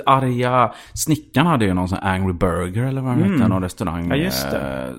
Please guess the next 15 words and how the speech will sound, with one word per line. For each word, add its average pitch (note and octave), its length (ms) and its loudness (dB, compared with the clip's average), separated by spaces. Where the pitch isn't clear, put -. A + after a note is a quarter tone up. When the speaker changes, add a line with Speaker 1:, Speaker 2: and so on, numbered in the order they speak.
Speaker 1:
där E2+ 360 -2
den F#2 140 -2
var E2 140 -10
Speaker 2:
Men D3+ 120 4
Speaker 1:
tidigare. D#3+ 220 6
Speaker 2:
Johan C#3+ 180 4
Kimrin, D3 500 2
han C3+ 160 2
var E3+ 160 6
också E3+ 220 -2
en C#3 60 2
kar-, C3 600 -2
karaktär B2 720 2
i D#3 160 2
Rocky. A2+ 580 -6